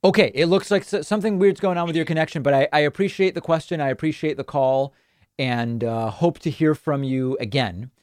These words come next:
We are taking calls via Discord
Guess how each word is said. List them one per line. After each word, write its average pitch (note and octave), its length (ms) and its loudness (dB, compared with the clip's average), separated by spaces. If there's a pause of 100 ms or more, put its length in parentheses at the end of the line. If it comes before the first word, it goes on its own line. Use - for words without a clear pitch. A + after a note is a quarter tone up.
(340)
We D#3+ 240 4
are F#3 220 4
taking F3 420 -4
calls D3 720 -2
via C#3 320 0
Discord G2+ 840 -4